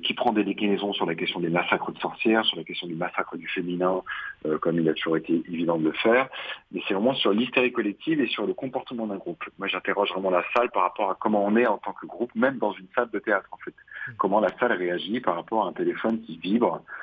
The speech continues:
Speaker 1: au milieu de la, au milieu du spectacle, alors que, euh, on a bien dit qu'il fallait éteindre les portables, et comment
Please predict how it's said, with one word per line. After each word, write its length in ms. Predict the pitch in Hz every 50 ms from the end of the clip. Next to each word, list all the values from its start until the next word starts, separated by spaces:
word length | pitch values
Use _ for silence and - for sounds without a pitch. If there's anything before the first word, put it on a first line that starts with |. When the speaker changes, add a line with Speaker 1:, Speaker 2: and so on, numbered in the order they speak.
| - - - -
Speaker 1:
au 80 | 95 95
milieu 160 | 95 95 90
de 40 | 87
la, 100 | 85 85 82 82 - - - -
au 40 | 92
milieu 300 | 92 90 90 95 104 101
du 100 | 87 82
spectacle, 720 | 80 - - 82 - - 104 113 123 123 - 98 87 82 -
alors 360 | 90 90 90 98 110 104 - -
que, 100 | - 95
euh, 260 | 98 107 104 98 90 82 80
on 40 | 80
a 60 | 82
bien 200 | 82 87 90 85
dit 140 | 92 104 -
qu'il 120 | - -
fallait 160 | - 87 87
éteindre 200 | 85 - 95 90
les 60 | 82
portables, 400 | - - - - - 120 123 113
et 60 | 95 -
comment 400 | - 110 104 110 123 131 -